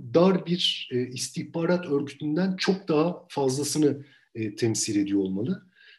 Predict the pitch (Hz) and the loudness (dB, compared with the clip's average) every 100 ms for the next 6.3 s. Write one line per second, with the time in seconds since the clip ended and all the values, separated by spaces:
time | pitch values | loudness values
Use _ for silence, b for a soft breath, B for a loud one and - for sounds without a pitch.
0 | b 120 120 127 151 - - 156 165 147 | b -4 -2 0 -2 -2 4 4 6 2
1 | - - 147 - 147 - - - 156 143 | 2 0 0 -2 -2 -2 -6 -4 -2 2
2 | 139 110 - - 127 135 - 147 147 117 | 4 4 2 -8 -4 -4 -2 -2 0 -2
3 | 110 107 95 - 104 - 104 113 190 185 | -2 -6 -8 -10 -10 -8 -6 -2 2 2
4 | 160 - 135 147 131 151 165 165 151 - | 0 -6 -8 -4 -4 -2 -2 -2 -4 -4
5 | 156 151 160 - 160 156 135 151 170 - | -4 -4 -6 -8 -8 -4 0 0 0 0
6 | 160 170 | 0 0